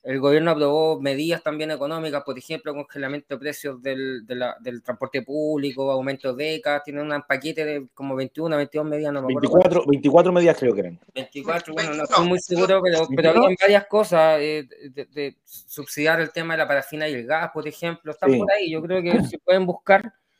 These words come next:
Speaker 1: y hay hartas cosas que se están haciendo un poquito, que son medidas como po-, que son ma-, más razonables que el, que la retiro del diez por ciento, porque como decían ustedes, esta cuestión le llega a poca gente, pues, o sea, a la mayoría de las personas no le llega esta cuestión.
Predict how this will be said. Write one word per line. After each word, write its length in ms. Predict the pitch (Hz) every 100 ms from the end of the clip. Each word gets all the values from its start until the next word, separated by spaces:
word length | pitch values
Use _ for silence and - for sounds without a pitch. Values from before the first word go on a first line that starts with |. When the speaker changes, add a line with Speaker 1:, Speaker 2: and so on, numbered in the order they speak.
| _ -
Speaker 1:
y 80 |
hay 140 | 165 185
hartas 260 | 202 233
cosas 260 | 220 220 220
que 80 | 208
se 100 | 185
están 200 | 190 190
haciendo 360 | 185 190 196 214
un 80 |
poquito, 480 | 185 185 196 208 208
que 100 | 180
son 240 | 175 190 185
medidas 360 | 185 185 190
como 220 | 190 180
po-, 220 | 175 170 139 143
que 100 | 147
son 240 | - 180
ma-, 160 | 175 165
más 160 | 160 160
razonables 720 | 165 - 151 160 180 190 -
que 100 | 175
el, 340 | 170 165 156 -
que 120 | 151
la 300 | 151 151 139
retiro 320 | 143 156 165
del 100 | 175
diez 140 | 156 165
por 160 | 180
ciento, 320 | - 185 175 185
porque 320 | 165 160 - _ _ _
como 100 | - 147
decían 240 | 151 180
ustedes, 280 | 175 170 180
esta 140 | 170
cuestión 300 | 139 - 165
le 80 | 156
llega 220 | 147 160
a 40 | 147
poca 180 | 147
gente, 440 | 143 - 180 - 110
pues, 140 | 117
o 20 |
sea, 80 | -
a 60 | 143
la 100 | 139
mayoría 240 | 131 135
de 40 | 165
las 80 |
personas 360 | 165 - 156 151
no 100 | 147
le 140 | 151
llega 200 | 127 156
esta 160 | 175 110
cuestión. 280 | 98 _